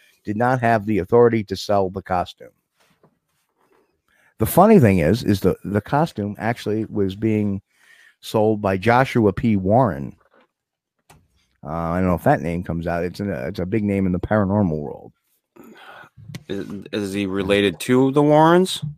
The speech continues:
Speaker 1: No, negative.
Speaker 2: Okay. 'Cause, yeah, 'cause
Speaker 1: Um,
Speaker 2: that, that, they're,
Speaker 1: yeah.
Speaker 2: yeah. No,
Speaker 1: But
Speaker 2: wait. That, he had, he has the same last name, but not related.
Speaker 1: Right.
Speaker 2: Okay.
Speaker 1: Correct. And I believe it was actually Lett that,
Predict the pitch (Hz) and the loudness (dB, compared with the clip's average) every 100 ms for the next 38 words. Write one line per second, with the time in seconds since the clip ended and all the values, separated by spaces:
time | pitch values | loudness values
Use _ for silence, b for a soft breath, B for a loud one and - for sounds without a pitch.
0 | - - 90 73 - _ - 73 104 78 | -16 -6 -2 -2 -6 _ -6 -2 -2 -4
1 | 58 - _ _ - 82 - - _ _ | -10 -16 _ _ -8 -8 -8 -14 _ _
2 | _ - - 143 143 101 101 113 139 123 | _ -10 -2 4 4 2 0 2 2 4
3 | 135 123 135 143 - 69 _ - 113 120 | 2 4 4 4 0 -20 _ -18 -2 -2
4 | 80 - _ B B - 139 135 135 - | -2 -8 _ B B 0 2 2 -2 -6
5 | - 123 147 160 185 170 196 180 156 196 | -16 -4 -2 4 2 4 2 0 2 2
6 | 175 170 156 160 135 104 - 123 120 107 | 4 4 2 2 2 0 0 2 2 0
7 | 98 76 - 92 85 _ _ _ _ 101 | -4 -6 -10 -10 -10 _ _ _ _ -4
8 | 95 - - B B B 147 165 185 226 | -2 -4 -8 B B B 4 4 4 2
9 | 180 135 123 143 131 107 104 139 175 - | 2 4 4 4 4 0 2 4 2 0
10 | 95 | -8